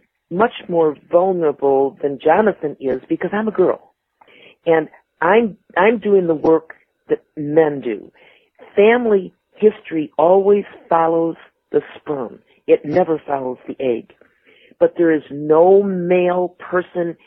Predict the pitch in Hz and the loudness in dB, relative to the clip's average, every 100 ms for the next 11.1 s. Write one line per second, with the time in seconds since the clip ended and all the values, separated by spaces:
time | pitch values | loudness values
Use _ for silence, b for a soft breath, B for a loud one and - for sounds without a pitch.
0 | b - 160 151 156 - 165 165 165 - | b -2 -2 -2 -6 -8 -4 -2 -2 -6
1 | 175 190 185 156 147 139 b b - 156 | -2 -2 0 -2 -4 -8 b b -2 -2
2 | - 160 156 147 190 175 135 107 - - | -2 -6 -6 -4 -2 -2 -4 -8 -14 -20
3 | - b b b - 156 180 208 - 208 | -20 b b b -6 -2 0 -2 -2 -2
4 | 208 233 208 - 185 - 180 170 165 175 | -2 -4 -8 -12 -14 -6 -6 -2 -2 -2
5 | 180 180 - 175 180 185 b b b - | -2 -4 -4 -4 -6 -8 b b b -4
6 | 151 _ _ - 175 160 _ _ 165 156 | -4 _ _ -2 -2 -4 _ _ -12 -2
7 | 165 - _ _ - 160 - 151 156 - | -2 -2 _ _ -2 -2 0 -2 -2 -4
8 | 120 110 - b b b b b b _ | -6 -6 -12 b b b b b b _
9 | 170 170 175 202 220 190 190 220 - _ | -4 -2 0 0 2 2 0 -4 -8 _
10 | _ _ _ _ _ _ _ _ _ _ | _ _ _ _ _ _ _ _ _ _
11 | - | -20